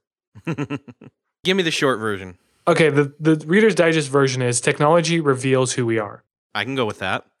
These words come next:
Speaker 2: Yeah, it reveals who we are. It does not make us into something that we are not.
Speaker 1: It's the Iron Man effect.
Speaker 2: Yeah, it amplifies.
Speaker 1: He's still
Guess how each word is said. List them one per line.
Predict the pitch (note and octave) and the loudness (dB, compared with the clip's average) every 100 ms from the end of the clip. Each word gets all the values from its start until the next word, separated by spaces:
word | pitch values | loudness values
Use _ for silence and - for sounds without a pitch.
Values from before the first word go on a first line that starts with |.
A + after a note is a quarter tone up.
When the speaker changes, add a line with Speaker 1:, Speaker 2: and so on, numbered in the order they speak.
| _ _ - | _ _ 0
Speaker 2:
Yeah, | D#3 C3 - - | 2 2 -2 0
it | D#3+ | 4
reveals | D#3+ D3 F3 F3+ E3 | 4 4 4 4 2
who | D3+ | 2
we | C3+ | 4
are. | B2+ B2 | 4 2
It | C#3+ D3 | 0 2
does | D3+ | 2
not | E3 D#3+ | 2 0
make | D#3 D#3+ E3+ | 2 2 4
us | F#3+ - | 2 0
into | D#3 D3 | -2 0
something | - C#3+ C#3+ C3+ | 0 0 -2 -2
that | B2+ B2+ | -2 0
we | C3 | 0
are | A#2+ | 0
not. | A#2+ A2 - - - _ _ _ | 0 -2 -4 -8 -12 _ _ _
Speaker 1:
It's | C#3+ - | -4 0
the | D3+ | 2
Iron | C3+ G#2+ F#2+ | 2 0 -2
Man | F2+ | -8
effect. | F2 F2 E2 - - _ _ _ | -10 -12 -12 -20 -20 _ _ _
Speaker 2:
Yeah, | F4 F#3+ | 2 4
it | D#3 | 4
amplifies. | B3 C4 D3+ C3 G#2+ A2+ | 4 2 -2 -4 -6 -4
Speaker 1:
He's | D#3 D3 | -4 -4
still | - E3+ F3 | 0 2 2